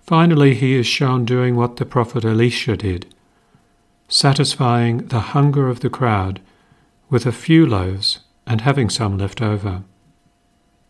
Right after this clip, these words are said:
All the miracles of our Lord,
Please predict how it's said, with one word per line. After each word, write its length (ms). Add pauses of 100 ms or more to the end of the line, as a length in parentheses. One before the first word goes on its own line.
(1700)
All 240
the 100
miracles 880
of 100
our 160
Lord, 420